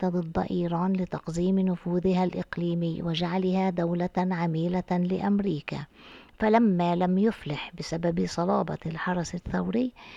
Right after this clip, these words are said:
سلك طريق الحوار، ولما رأى استجابة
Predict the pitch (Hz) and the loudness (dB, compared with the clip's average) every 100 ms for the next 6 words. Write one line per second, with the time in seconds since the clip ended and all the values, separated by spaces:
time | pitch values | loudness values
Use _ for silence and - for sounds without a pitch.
0 | - - 262 262 - 233 190 165 170 - | -10 4 6 6 4 0 2 0 -2 0
1 | 214 - 247 226 - - - - - - | -2 0 -2 0 -2 -4 -16 -20 -20 -4
2 | 170 180 208 202 190 185 220 180 151 - | 2 4 6 6 4 4 2 0 -6 -6
3 | 160 165 170 170 | -4 -2 -2 -2